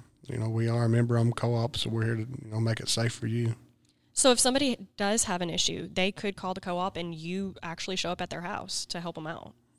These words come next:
Speaker 1: Yeah, we'll come out and, uh, we won't repair anything that's member-owned, but if it's something that's our responsibility, yeah, definitely we'll fix it.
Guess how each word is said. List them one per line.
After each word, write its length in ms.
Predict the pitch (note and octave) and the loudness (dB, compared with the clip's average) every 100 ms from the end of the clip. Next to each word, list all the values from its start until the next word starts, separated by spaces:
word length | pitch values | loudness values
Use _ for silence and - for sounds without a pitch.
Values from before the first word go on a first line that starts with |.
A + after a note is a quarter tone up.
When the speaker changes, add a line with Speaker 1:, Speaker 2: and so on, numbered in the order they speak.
| _ - | _ -10
Speaker 1:
Yeah, 360 | - C3 B2 C#3+ | -4 4 4 8
we'll 240 | C#3+ D#3+ | 10 10
come 260 | - D3+ C3+ | 8 8 8
out 300 | C3+ C#3 A#2 | 8 6 4
and, 240 | A2+ A2+ | 2 4
uh, 220 | A#2 - - D2+ - _ | 2 0 -4 -12 -20 _
we 160 | D#3+ D#3+ | 6 8
won't 240 | G3 F3 | 10 8
repair 400 | A#2+ G#2 C3+ C#3+ | 6 6 8 8
anything 500 | C#3 C3 C3 C3 A2+ - - - _ _ | 8 8 6 4 4 2 -10 -20 _ _
that's 340 | A2+ A2+ - - - C3 | -4 2 2 0 -8 2
member-owned, 800 | A#2 B2+ B2 G#2 A#2 C#3 D#3 - - - | 6 8 10 10 10 8 6 2 -10 -20
but 260 | - A#2 A2+ | -2 2 4
if 100 | A2 | 2
it's 160 | G#2+ | 2
something 520 | - B2+ B2+ B2 A#2+ | 6 8 8 6 6
that's 300 | A2+ A2 - - - | 6 4 0 -6 0
our 300 | G#2+ B2 A#2+ | 6 8 8
responsibility, 880 | A#2 - B2 B2 - B2 B2 B2 A#2 | 6 6 6 6 6 4 6 4 4
yeah, 200 | A2 G#2+ | 2 4
definitely 380 | G#2 G#2+ G#2+ G#2 | 4 2 2 -2
we'll 200 | G#2+ G#2 | -2 -2
fix 280 | A#2+ A#2+ | -2 -2
it. 100 | - | -4